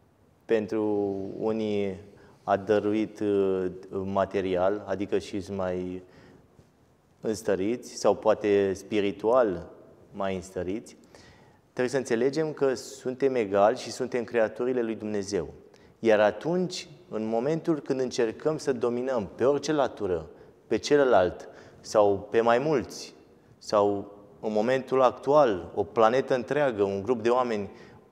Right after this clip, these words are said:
conducând o planetă întreagă în această criză ciudată,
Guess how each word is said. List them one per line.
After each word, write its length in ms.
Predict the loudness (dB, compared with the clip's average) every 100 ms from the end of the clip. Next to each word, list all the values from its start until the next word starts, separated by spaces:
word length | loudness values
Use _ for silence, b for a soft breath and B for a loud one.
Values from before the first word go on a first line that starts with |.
| -20 -20 -20 _ _ -20
conducând 500 | -2 -2 0 0 0
o 80 | 0
planetă 420 | 2 0 2 0
întreagă 420 | -2 -2 -2 0 0
în 60 |
această 440 | -2 -2 -6 -4 -4
criză 360 | -2 -2 -4
ciudată, 600 | -6 -4 -2 -2 -6 -8